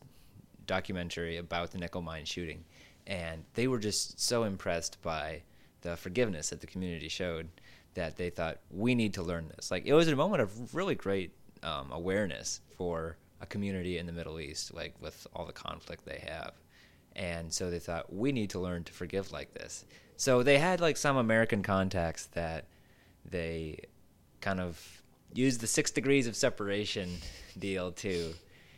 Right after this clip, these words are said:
get connected with some Amish back in Pennsylvania and asked them if they could come teach them this way of forgiveness. And one way or another, they found some Amish who were willing to travel over to Iraq,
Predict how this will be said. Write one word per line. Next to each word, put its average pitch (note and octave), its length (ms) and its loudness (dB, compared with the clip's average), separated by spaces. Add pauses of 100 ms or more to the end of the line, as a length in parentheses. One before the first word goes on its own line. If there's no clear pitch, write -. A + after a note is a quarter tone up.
(140)
get G#2 200 -2
connected F#2+ 420 0
with E2+ 200 4
some F2 300 2
Amish F2 480 0
back D#2+ 260 -2
in E2 280 -8 (220)
Pennsylvania F2+ 720 -2 (920)
and E2 460 -2 (140)
asked D#2 340 -2
them E2+ 160 -2
if D#2+ 160 -6
they E2 120 -2
could - 160 -10
come D#2 360 -10
teach - 280 4
them C#2 180 -4
this E2 140 -4
way F#2+ 180 4
of F#2 100 0
forgiveness. F2+ 640 -6 (400)
And F#2+ 560 2 (220)
one F#2+ 160 0
way G2+ 80 4
or G#2 40 6
another, G#2 240 6
they G2 140 4
found F#2+ 380 4
some F#2 180 0
Amish F#2 380 0
who - 80 0
were F2+ 80 4
willing F2+ 260 2
to F2 60 -2
travel F2 400 2
over E2 220 -4
to F2 120 -4
Iraq, E2+ 460 -2